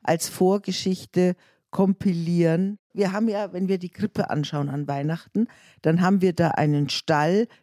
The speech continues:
dann haben wir Ochs und Esel, dann haben wir ein Elternpaar mit Kind und dann kommen noch die Weisen aus dem Morgenland dazu und bringen Gold, Weihrauch und Myrrhe.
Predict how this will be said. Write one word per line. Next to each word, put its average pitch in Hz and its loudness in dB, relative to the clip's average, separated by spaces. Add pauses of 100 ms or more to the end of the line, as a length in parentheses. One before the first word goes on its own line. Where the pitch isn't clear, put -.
dann 175 2
haben 165 2
wir 160 0
Ochs - -4 (120)
und 156 0
Esel, 208 -2 (240)
dann 165 -2
haben 170 -2
wir 165 0 (100)
ein 156 -2
Elternpaar 190 0
mit 160 -2
Kind 196 0 (380)
und 175 2
dann 190 2
kommen 196 2
noch 185 0
die 165 -2 (160)
Weisen 175 2
aus 156 -2
dem 160 0
Morgenland 151 0
dazu 165 -4 (380)
und 180 0
bringen 180 2
Gold, 165 2
Weihrauch 151 0
und 147 -2
Myrrhe. 127 2